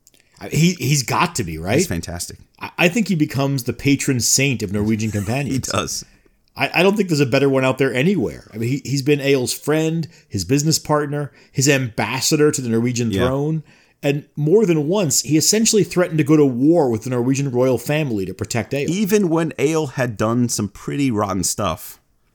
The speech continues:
Speaker 1: Yep. Yeah, I don't think patron saint is too strong.
Speaker 2: <laughs> No.
Speaker 1: Uh, farewell, Arnbjorn, and flocks of angels, et cetera, et cetera.
Speaker 2: You're, you're on a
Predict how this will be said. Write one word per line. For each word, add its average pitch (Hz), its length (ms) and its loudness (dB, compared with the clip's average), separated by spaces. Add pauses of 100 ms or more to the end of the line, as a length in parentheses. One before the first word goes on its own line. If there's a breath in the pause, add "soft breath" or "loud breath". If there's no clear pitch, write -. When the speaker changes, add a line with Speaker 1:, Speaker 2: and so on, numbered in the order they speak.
(640 loud breath)
Speaker 1:
Yep. 110 260 -4 (380)
Yeah, 107 140 -12
I 143 80 0
don't 185 140 0
think 196 220 -2
patron 160 240 0
saint 131 240 0
is - 80 -4
too 131 120 -4
strong. 120 440 2
Speaker 2:
<laughs> - 0 -
No. 123 320 0 (360)
Speaker 1:
Uh, 95 300 -10
farewell, 196 520 4
Arnbjorn, 160 500 2
and 123 180 -6
flocks 156 380 -2
of 160 100 2
angels, 135 420 0
et 131 140 -6
cetera, 123 320 -4
et 131 100 -6
cetera. 95 300 -6
Speaker 2:
You're, - 160 -12
you're 285 300 -6
on 147 80 -2
a 123 80 -4